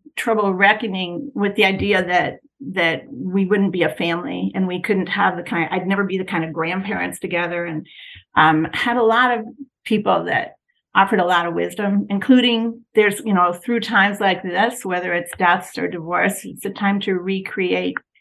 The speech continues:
yourself and your own self-image. And that I had, had that image of being married forever that was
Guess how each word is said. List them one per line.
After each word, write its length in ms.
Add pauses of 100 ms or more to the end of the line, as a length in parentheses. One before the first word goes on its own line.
(140)
yourself 520
and 100
your 100
own 140
self-image. 840
And 200
that 100
I 200
had, 300 (580)
had 180
that 260
image 440
of 280
being 460
married 320
forever 320
that 220
was 280